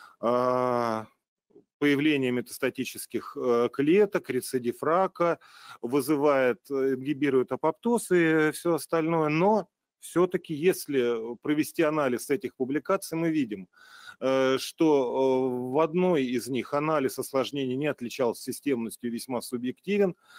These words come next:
а вот в этой работе девятнадцатого года, на которую ссылаются множество, если мы почитаем статей, в группу летучего анестетика включены изофлюран, ксенон и севофлюран сразу,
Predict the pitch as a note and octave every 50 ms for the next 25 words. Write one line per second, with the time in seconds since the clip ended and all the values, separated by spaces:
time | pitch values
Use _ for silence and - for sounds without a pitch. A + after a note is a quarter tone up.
0 | - - - - C3 C#3 D3+ - - F3+ F3 F3 - D3 C#3+ D3 D#3 D#3 D#3+ D3+
1 | - C3+ B2 C#3 C#3 C#3 _ D#3+ D3+ C#3 - - _ C#3+ C#3 C#3+ C3+ C3 D#3+ F3+
2 | F3+ D3 C3+ B2+ A#2+ - C3 - - C#3 C3 C3+ A#2 - - D3 C#3+ D3 C#3 C3+
3 | A#2+ G#2 - - B2+ C3+ D3 D#3 D3+ C3 A2 - - - - A2+ G2+ - - A2+
4 | A2+ A2+ G#2+ - A#2+ - - - - B2 A#2 A2 A2 - _ C#3 C3 _ F3+ F#3
5 | F#3 F3 - _ _ - - - - - - - - A#2 B2+ C3 D#3+ G3 G3 -
6 | _ D3+ D#3 D3 _ - F3 - - C#3+ C3+ C3+ C3 C#3 C#3+ B2+ - _ F3+ F3+
7 | F3+ D3 - - B2+ - - _ C#3 D3+ D3+ - - E3+ E3 D#3 C#3+ C3 A#2 B2+
8 | B2 B2 D3+ D3 - D3 D3+ D#3 D#3+ E3+ C#3+ A#2 B2 _ - - - - D#3 D#3+
9 | E3 D#3+ C3+ G#2+ G3 _ _ A#2+ - - C#3+ B2+ B2 A#2+ - C3+ C#3 C#3 C3 A#2+
10 | A2+ - - D3 E3+ F#3 G3 E3+ D3+ C3+ G#2